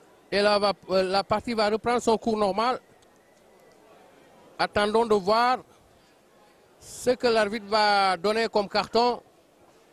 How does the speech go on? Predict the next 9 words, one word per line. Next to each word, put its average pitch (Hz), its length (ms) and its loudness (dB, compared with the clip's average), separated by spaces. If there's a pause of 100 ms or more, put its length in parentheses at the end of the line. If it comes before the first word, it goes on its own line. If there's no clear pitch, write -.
(280)
Il 165 100 -6
est 202 160 -2
en 220 120 0
train 233 160 0
de 220 100 0
parler 240 500 -2 (1400)
à 220 160 0
ce 233 200 -2
joueur 240 640 0